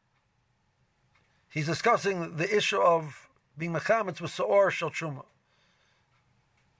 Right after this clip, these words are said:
Uh, feeling his Chametz and Besor Shel Truma. Avogav the Midaraisa Tam Ke'ikr, but the Mice, he didn't touch the Truma. So it means he's learning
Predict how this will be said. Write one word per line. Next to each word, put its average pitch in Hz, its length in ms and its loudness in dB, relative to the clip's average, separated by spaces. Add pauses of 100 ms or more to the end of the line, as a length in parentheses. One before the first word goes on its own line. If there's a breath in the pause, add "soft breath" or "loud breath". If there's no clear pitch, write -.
(720 soft breath)
Uh, 190 260 2
feeling 208 260 2
his 156 160 0
Chametz 202 260 2
and 160 100 -6
Besor 190 240 2
Shel 156 140 0
Truma. 127 400 -12
Avogav 202 380 2
the 170 80 -8
Midaraisa 170 500 0
Tam 190 240 -8
Ke'ikr, 170 640 -6 (1040)
but 156 80 -8
the 175 60 2
Mice, 269 180 4
he 180 80 -4
didn't 202 140 -6
touch 190 180 4
the 175 80 -10
Truma. 131 320 -8 (1700)
So - 140 -6
it - 20 0
means 180 220 -2
he's 170 200 -2
learning 196 400 0